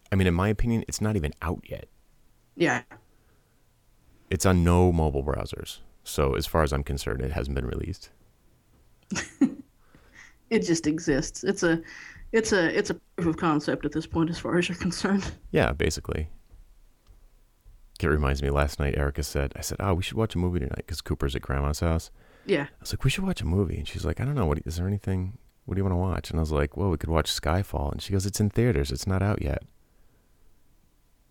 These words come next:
Speaker 2: <laughs> Yeah.
Speaker 1: Which was like, I was like, "Oh man, that's hilarious you just said that."
Speaker 2: <laughs>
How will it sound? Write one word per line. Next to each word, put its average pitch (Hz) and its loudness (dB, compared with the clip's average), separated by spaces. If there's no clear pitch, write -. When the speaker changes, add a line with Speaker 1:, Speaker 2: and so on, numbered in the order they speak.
Speaker 2:
<laughs> 269 0
Yeah. 190 2
Speaker 1:
Which 87 2
was 80 2
like, 80 4
I 78 -4
was 80 -6
like, 78 -8
"Oh 82 -2
man, 73 -2
that's 73 -2
hilarious 67 -2
you 64 -8
just 65 -6
said 69 -6
that." - -8
Speaker 2:
<laughs> 285 -6